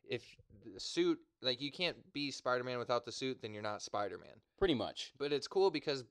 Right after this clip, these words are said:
Speaker 1: the way Black Panther works is that's always how it's been, and the
Speaker 2: Mm-hmm.
Speaker 1: suit kinda creates them, but they have to be Black
Speaker 2: They
Speaker 1: Panther,
Speaker 2: have to be
Speaker 1: like,
Speaker 2: the king,
Speaker 1: yes,
Speaker 2: bro.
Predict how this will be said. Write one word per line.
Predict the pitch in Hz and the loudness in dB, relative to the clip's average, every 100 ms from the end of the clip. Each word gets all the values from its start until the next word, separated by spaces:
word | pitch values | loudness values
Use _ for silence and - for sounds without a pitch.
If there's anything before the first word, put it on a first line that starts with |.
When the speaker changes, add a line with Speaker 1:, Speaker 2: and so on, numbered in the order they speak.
| _ 120 | _ -8
Speaker 1:
the | 127 | 0
way | 139 | 2
Black | 131 127 127 | 2 2 0
Panther | - 127 120 110 | -2 -4 0 2
works | 117 117 - | 2 2 -2
is | 110 104 98 | -6 -6 -4
that's | 110 117 | -4 -2
always | 110 117 110 | -2 -2 -2
how | 117 | -4
it's | 104 | -4
been, | 98 107 113 147 156 120 | -4 -4 -2 -4 -6 -4
and | 113 | -4
the | 110 | -4
Speaker 2:
Mm-hmm. | 95 | -4
Speaker 1:
suit | 131 123 - | -4 -6 -6
kinda | 120 110 | -6 -6
creates | - 110 123 - | -4 -2 -2 -4
them, | 135 | -6
but | 117 - | -4 -4
they | 120 | -4
have | 131 | -4
to | - 101 92 | -8 -14 -10
be | 117 117 110 107 _ _ _ _ - | -8 -8 -8 -12 _ _ _ _ -6
Black | 117 113 - | -4 -4 -6
Speaker 2:
They | 131 143 | 2 6
Speaker 1:
Panther, | 143 | 8
Speaker 2:
have | 180 - | 6 6
to | 165 | 4
be | 185 | 6
Speaker 1:
like, | 180 | 6
Speaker 2:
the | |
king, | - 190 262 | 6 4 4
Speaker 1:
yes, | 180 123 | 4 4
Speaker 2:
bro. | 92 | 4